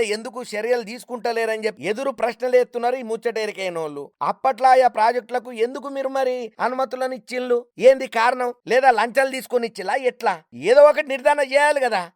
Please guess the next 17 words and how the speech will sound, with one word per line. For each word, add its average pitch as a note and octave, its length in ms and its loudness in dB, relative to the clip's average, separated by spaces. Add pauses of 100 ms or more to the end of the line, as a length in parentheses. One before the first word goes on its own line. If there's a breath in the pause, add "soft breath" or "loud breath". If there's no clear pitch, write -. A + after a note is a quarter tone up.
(100)
సాధారణంగా C#4+ 600 2 (120)
ఎవరైనా C4 340 2 (100)
సామాన్యుడు B3 540 -4 (140)
ఇల్లు A#3+ 180 -6 (100)
లేదా A#3 260 0
ప్లాట్ G3+ 280 0 (100)
కొనాలనంటే F#3+ 600 -4 (160)
దానికి A#3+ 340 -4
అన్ని C4+ 300 -8
అనుమతులు B3+ 340 -8 (140)
ఉన్నాయా A3 360 -2 (160)
లేదా G#3+ 320 2
అని C#4+ 180 -14
చూసుకుంటారు, E3 540 -10 (320)
చూస్తారు B3+ 480 -2
కూడా. G#2+ 160 -12 (360)
ముఖ్యంగా F#3 540 -2